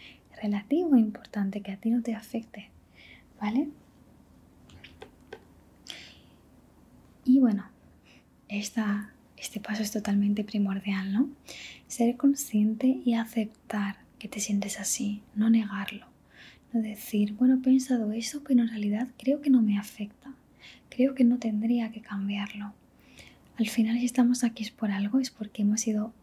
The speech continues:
valientes de buscar la ayuda que necesitamos. Y ya hay que abrirse de corazón y ser totalmente honestos. No vale realmente de nada engañar o esconder cosas, porque al final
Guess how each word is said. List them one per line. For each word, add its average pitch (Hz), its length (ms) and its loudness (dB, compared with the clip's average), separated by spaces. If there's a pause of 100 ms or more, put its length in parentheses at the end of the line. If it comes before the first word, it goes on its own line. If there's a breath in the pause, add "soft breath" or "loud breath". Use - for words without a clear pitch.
valientes 208 560 2
de 247 80 2
buscar 214 300 -4
la 208 140 -2
ayuda 214 380 0 (140)
que 220 100 0
necesitamos. 220 1040 -2 (760 loud breath)
Y 247 140 6
ya 269 80 6
hay 277 60 -4
que 277 100 -2
abrirse 240 420 2
de 226 80 -2
corazón 220 720 -2
y - 60 -14
ser 233 180 -4
totalmente 240 800 2
honestos. - 560 -16 (560 loud breath)
No 269 140 6
vale 277 220 -4
realmente 233 500 0
de 262 160 2
nada 220 380 -2 (100)
engañar 220 640 -4
o 226 40 -4
esconder 208 400 -2
cosas, - 420 -12
porque - 300 -8
al 254 100 2
final 254 520 4